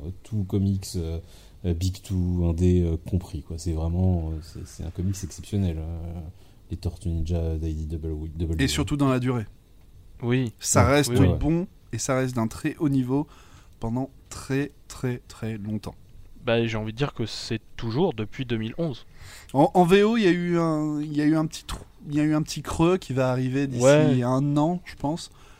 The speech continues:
Speaker 2: Mais, euh, mais franchement, après, là, là, c'est, ça va partir en une guerre
Speaker 3: Ouais.
Speaker 2: totale, mais pouh, ça
Speaker 3: C'est,
Speaker 2: donne envie.
Speaker 3: c'est, c'est, c'est largement reparti, là.
Speaker 2: Voilà, là, là, c'est ra-, largement reparti.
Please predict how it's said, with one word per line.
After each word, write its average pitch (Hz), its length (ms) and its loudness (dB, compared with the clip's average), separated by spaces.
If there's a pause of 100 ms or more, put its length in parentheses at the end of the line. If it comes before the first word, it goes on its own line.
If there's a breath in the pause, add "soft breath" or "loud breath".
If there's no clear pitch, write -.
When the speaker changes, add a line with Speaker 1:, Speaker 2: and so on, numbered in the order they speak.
(160 soft breath)
Speaker 2:
Mais, 143 540 6
euh, 127 500 2
mais 131 120 2
franchement, 151 400 2
après, 147 260 2
là, 139 240 4
là, 143 240 2
c'est, - 180 -8 (640)
ça - 160 -4
va 110 120 0
partir 117 500 0
en 110 120 -2
une 107 200 -4
guerre 113 340 0
Speaker 3:
Ouais. 104 60 -10
Speaker 2:
totale, 135 560 2
mais 107 200 -4
pouh, 104 840 -6
ça - 80 -18 (240 loud breath)
Speaker 3:
C'est, - 160 -2
Speaker 2:
donne 147 180 2
envie. 131 240 0 (400)
Speaker 3:
c'est, 147 240 10
c'est, - 140 0
c'est - 180 6
largement 127 460 4
reparti, - 420 -4
là. 104 100 -4
Speaker 2:
Voilà, 127 280 6
là, 127 160 2
là, 127 240 2
c'est 131 120 -6
ra-, 120 140 0 (120)
largement 120 360 -2
reparti. - 460 -8